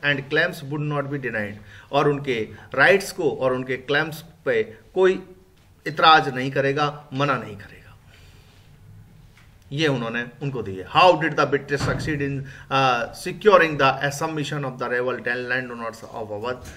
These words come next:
किस प्रकार ब्रिटिश लोग सफल हुए, अ, दबाने में, अ, जो विद्रोही जमींदार थे अवध के, तो सबसे पहले उन्हें टैक्सों से छूट दे दी गई, उन्हें पुरस्कार दिए गए, उन्हें, अ, उनके उत्तराधिकारी के अधिकार दिए गए,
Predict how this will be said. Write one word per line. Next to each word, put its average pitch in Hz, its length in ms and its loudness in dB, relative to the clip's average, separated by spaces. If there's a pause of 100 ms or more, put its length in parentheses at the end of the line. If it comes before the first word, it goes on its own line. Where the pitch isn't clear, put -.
(260)
किस 220 160 0
प्रकार 147 640 -2
ब्रिटिश 165 380 -4
लोग 175 160 -2
सफल 185 340 -2
हुए, 135 260 4
अ, 127 140 -6 (240)
दबाने 143 680 4
में, 127 280 -2 (200)
अ, 139 180 2
जो 131 180 0
विद्रोही 135 380 2
जमींदार 135 600 2
थे 131 100 0
अवध 117 340 -4
के, 117 160 -6 (440)
तो 120 340 -2 (240)
सबसे 180 340 0
पहले 175 260 4
उन्हें 151 220 -2
टैक्सों 165 280 -2
से 156 160 -12
छूट 147 280 -10
दे 165 100 -6
दी 160 120 -6
गई, 170 240 -6 (200)
उन्हें 135 220 -4
पुरस्कार 156 440 -2
दिए 160 220 -4
गए, 156 340 0 (180)
उन्हें, 151 300 2 (500)
अ, 131 600 -6
उनके 165 200 -4
उत्तराधिकारी 151 720 0
के 151 140 -2
अधिकार 147 480 2
दिए 160 220 -4
गए, 151 280 2